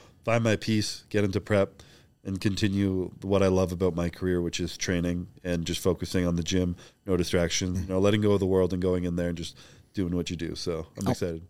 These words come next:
Speaker 2: I wanna touch on that app after I ask you about the next endeavor, but the, the warehouse for me, obviously that turned into the Dragon's Lair, was the best investment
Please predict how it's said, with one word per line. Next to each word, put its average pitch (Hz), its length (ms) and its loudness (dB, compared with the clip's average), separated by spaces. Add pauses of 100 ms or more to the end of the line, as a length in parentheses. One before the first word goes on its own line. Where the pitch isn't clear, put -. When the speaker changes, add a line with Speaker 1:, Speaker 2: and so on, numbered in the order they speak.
Speaker 2:
I 135 40 2
wanna 135 140 8
touch - 280 4
on 131 80 4
that 110 180 0
app 101 240 -2
after 107 400 -2 (180)
I 113 60 -4
ask 104 220 -2
you 120 120 -2
about 120 220 -4
the 110 100 -2
next 107 300 -2
endeavor, 113 420 2
but 113 240 0 (540)
the, 117 240 2 (100)
the 127 80 -4
warehouse 131 500 6
for 123 120 4
me, 107 260 2 (240)
obviously 107 320 2
that 107 140 -6
turned 117 220 0
into 110 180 -6
the - 80 -10
Dragon's 110 440 -4
Lair, 110 180 -2 (580)
was 117 480 2 (480)
the 127 80 -6
best 139 400 2
investment 117 800 2